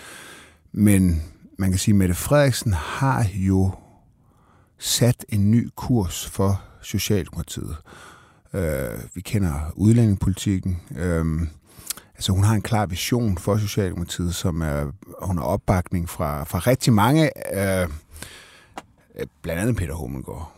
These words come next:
Kaare Dybvad, Mattias Tesfaye. Altså, de der sådan ideologiske typer har været meget begejstrede for Mette Frederiksen. Og, øh,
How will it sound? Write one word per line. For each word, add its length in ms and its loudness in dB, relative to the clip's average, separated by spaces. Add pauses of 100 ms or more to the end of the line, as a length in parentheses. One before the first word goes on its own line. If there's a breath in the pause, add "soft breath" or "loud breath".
(160)
Kaare 140 -2 (100)
Dybvad, 560 -6
Mattias 400 -8
Tesfaye. 540 -8
Altså, 200 -10
de 80 -4
der 100 -4
sådan 220 -8
ideologiske 720 -4
typer 420 -4
har 140 0
været 160 -2
meget 180 -2
begejstrede 560 -4
for 360 -2
Mette 240 -4
Frederiksen. 500 -8 (600 loud breath)
Og, 380 0
øh, 180 0